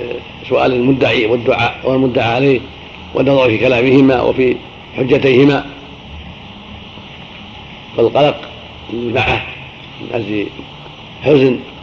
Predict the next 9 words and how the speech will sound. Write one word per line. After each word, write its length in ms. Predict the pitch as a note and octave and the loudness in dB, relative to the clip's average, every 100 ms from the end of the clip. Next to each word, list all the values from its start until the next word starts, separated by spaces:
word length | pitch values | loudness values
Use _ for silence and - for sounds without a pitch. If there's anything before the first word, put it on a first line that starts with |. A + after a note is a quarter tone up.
| - | -4
أو 80 | |
من 180 | G#2 G#2+ | -2 -2
أجل 360 | A#2 A2 A2 G2+ | -2 -2 -2 0
شيء 220 | B2+ B2 | -2 0
آخر، 360 | C3 B2 B2 - - - - - - - | 0 2 0 -2 -8 -20 -20 -20 -20 -4
أو 180 | A#2+ A2+ B2 B2 | 0 0 -2 2
نوم 400 | C#3 C#3 B2 A#2+ - - - - - | 4 6 4 0 -10 -16 -18 -14 -4
شديد 320 | A#2 C3+ C#3 | 0 4 2
يشغله، 380 | A#2 - C#3+ | 0 2 2